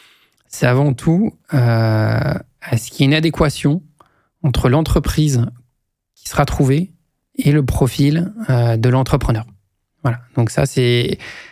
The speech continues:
et c'est pour ça aussi que pendant ces deux ans, donc à la fois, moi, j'ai le temps de connaître mes investisseurs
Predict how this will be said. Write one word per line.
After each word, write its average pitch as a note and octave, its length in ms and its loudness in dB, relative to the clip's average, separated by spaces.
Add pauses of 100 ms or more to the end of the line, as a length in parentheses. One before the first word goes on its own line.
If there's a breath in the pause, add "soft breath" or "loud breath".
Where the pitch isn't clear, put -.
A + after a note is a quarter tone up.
et C#3 60 -2
c'est C#3 140 0
pour - 240 -2
ça D3+ 200 0
aussi C3 220 -2
que - 40 -8
pendant B2+ 180 2
ces C3 140 -2
deux C3+ 260 2
ans, D3+ 220 0 (640 loud breath)
donc C#3 120 0
à C3 40 4
la C3 60 2
fois, D3 120 2
moi, D3+ 280 4
j'ai C#3 120 0
le B2 100 2
temps D3+ 280 0
de B2+ 80 2
connaître D3 440 0
mes C3 140 2
investisseurs B2+ 680 -2